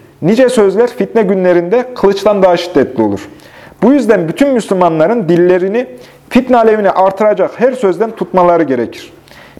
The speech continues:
Bilinmelidir ki Allah'ın insan vücudunda yarattığı en tehlikeli organ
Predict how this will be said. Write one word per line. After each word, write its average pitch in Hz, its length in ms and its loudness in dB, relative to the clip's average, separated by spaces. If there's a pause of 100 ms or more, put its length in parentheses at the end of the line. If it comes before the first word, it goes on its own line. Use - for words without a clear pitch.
Bilinmelidir 226 640 0
ki 226 180 -2 (500)
Allah'ın 220 520 2 (220)
insan 175 400 0
vücudunda 196 380 0
yarattığı 170 640 0
en 233 240 -2
tehlikeli 165 480 0
organ 220 520 -2